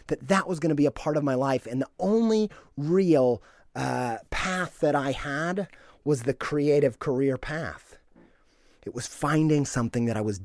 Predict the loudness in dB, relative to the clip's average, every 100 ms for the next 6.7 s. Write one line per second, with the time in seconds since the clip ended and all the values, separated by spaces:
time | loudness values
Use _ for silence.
0 | -6 -2 -2 -4 -2 2 2 -2 _ -6
1 | -4 -2 -2 -2 0 -2 -2 -8 -8 -8
2 | -10 -16 -20 _ _ _ _ _ _ _
3 | _ _ _ _ _ _ _ _ _ _
4 | -10 -2 0 0 0 0 2 2 2 2
5 | -2 -6 -6 -4 -4 -4 -2 0 0 0
6 | -2 -2 -2 -4 -6 -10 -16